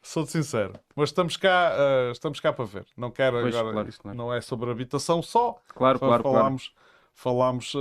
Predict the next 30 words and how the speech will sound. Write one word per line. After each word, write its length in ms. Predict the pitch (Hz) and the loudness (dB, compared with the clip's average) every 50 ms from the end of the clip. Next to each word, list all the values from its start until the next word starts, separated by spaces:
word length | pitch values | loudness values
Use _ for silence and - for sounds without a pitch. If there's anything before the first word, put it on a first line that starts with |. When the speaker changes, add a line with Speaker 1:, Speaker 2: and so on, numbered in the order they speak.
| 131 | -4
Speaker 1:
aqui 240 | 123 123 - - 135 | -4 -4 -4 -6 -6
sobre 340 | 127 - - 139 123 120 127 | -6 -4 -6 -6 -6 -4 -4
uma 300 | 131 127 127 127 131 131 | -4 -4 -4 -4 -4 -4
série 240 | - - 143 135 135 | -4 -2 -2 -2 -2
de 80 | 131 | -4
coisas. 260 | - 190 196 190 165 127 | -2 -2 -2 -2 -2 -2
Não 120 | 139 139 | -4 -4
sei 160 | - - 147 | -2 -2 -4
se 60 | - | -4
tu 100 | - 139 | -6 -8
queres 260 | 127 - 143 131 110 120 | -4 0 0 0 0 -2
acrescentar 640 | 123 - - - - 139 127 - - 131 127 120 117 113 113 104 - _ _ _ _ _ _ | -8 -8 -8 -6 -4 -4 -4 0 2 2 2 2 0 -2 -6 -8 -10 _ _ _ _ _ _
mais 220 | - 123 123 120 131 | 0 0 0 2 2
alguma 360 | 120 113 104 117 120 120 - | 0 0 -2 -6 -6 -6 -6
coisa 560 | - - 123 117 110 95 98 104 101 98 98 _ _ _ - | -6 -6 -6 -6 -6 -6 -8 -10 -10 -10 -12 _ _ _ -6
à 120 | - 113 | -2 0
nossa 260 | 113 120 117 - - 113 | 2 0 0 -2 -4 -8
conversa, 640 | - 123 117 110 110 131 143 156 151 - - 147 | -6 -6 -6 -2 2 2 2 2 2 -2 -4 -8
se 100 | 123 - | -8 -6
queres 200 | - 127 117 - | -6 -8 -6 -6
fazer, 300 | - 131 110 117 127 120 | -6 -8 -6 -6 -6 -6
eh, 1500 | 110 110 101 _ _ _ _ _ _ _ _ - 117 120 117 113 113 113 107 101 52 50 - - - 53 - 104 104 - - _ - | -6 -10 -14 _ _ _ _ _ _ _ _ -12 -8 -6 -4 -4 -4 -4 -4 -6 -8 -10 -10 -12 -12 -12 -12 -14 -16 -18 -18 _ -8
um 140 | 123 123 120 | -6 -4 -4
resumo. 760 | 123 127 113 107 139 151 165 170 175 170 170 170 170 170 _ _ _ _ _ _ - | -4 -4 -4 -2 0 2 2 2 2 2 0 -2 -4 -8 _ _ _ _ _ _ -8
Eh, 320 | - 120 123 120 120 120 117 | -4 -2 0 0 0 0 2
eu 120 | 131 131 | 0 0
gostaria 420 | 123 - - - 147 139 143 143 139 | -2 -4 -4 -2 -2 0 0 0 0
só 200 | 139 - 143 135 | 0 0 -2 -2
de 80 | 117 | -2
dizer, 440 | 107 135 131 120 113 131 135 131 117 | -2 -4 -4 -2 -2 0 0 0 0